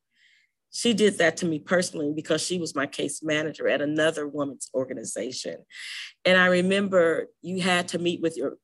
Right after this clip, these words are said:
your case manager every so often.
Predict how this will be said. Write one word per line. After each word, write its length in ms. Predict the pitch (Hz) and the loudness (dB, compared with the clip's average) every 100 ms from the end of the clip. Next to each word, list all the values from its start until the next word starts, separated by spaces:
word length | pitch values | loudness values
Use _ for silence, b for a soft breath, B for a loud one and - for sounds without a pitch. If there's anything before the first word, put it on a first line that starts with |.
| _ | _
your 180 | 156 143 | 0 0
case 460 | - 156 143 - | 0 -4 -2 -4
manager 500 | 143 135 139 135 131 | -4 -2 -2 -2 -2
every 280 | 135 139 143 139 - _ - | 2 2 0 -8 -12 _ -4
so 200 | 131 113 | -2 0
often. 540 | 135 107 - 120 123 | -2 -2 -10 -12 -14